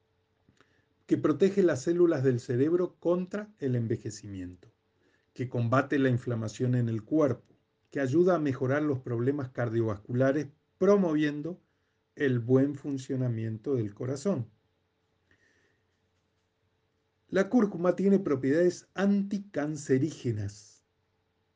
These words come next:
protegiendo el hígado, el pulmón, el páncreas y el estómago. Estimula la desintoxicación del hígado.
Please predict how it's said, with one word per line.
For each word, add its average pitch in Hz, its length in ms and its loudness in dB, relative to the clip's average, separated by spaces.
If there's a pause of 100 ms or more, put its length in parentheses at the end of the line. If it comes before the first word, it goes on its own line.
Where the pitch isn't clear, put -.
(320)
protegiendo 151 880 2 (440)
el 120 200 0
hígado, 123 500 2 (680)
el 139 140 -2
pulmón, 123 540 -2 (680)
el 143 220 0
páncreas 123 600 -6 (280)
y 143 200 0
el 117 100 2
estómago. 98 560 -10 (1400)
Estimula 214 580 4
la 160 200 4
desintoxicación 151 1500 -4 (100)
del 117 300 -4
hígado. 101 420 0